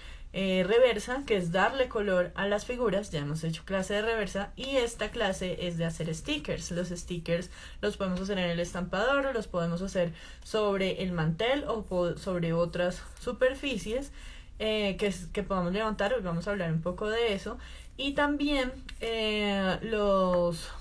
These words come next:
po-, la idea de los stickers es que los podamos guardar y usar después. Entonces vamos a hablar de varias cositas que van a tener, eh, que tener en cuenta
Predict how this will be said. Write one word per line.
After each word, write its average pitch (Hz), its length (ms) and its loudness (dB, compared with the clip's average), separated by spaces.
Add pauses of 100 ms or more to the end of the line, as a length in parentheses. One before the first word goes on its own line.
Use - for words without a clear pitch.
po-, 208 160 4
la 208 160 4
idea 196 320 4
de 214 100 2
los 254 140 2
stickers 202 560 -2
es 190 140 -8
que 196 100 -4
los 190 140 -2
podamos 180 340 0
guardar 233 480 2
y 202 80 0
usar 160 300 0
después. - 500 -6
Entonces 165 420 0
vamos 185 260 0
a 214 40 -2
hablar 175 220 0
de 170 80 0
varias 208 320 2
cositas 208 500 -4 (380)
que 226 100 2
van 202 140 0
a 185 100 -2
tener, 202 300 0 (260)
eh, 196 400 -2
que 226 80 -4
tener 202 260 0
en 170 120 2
cuenta 220 480 0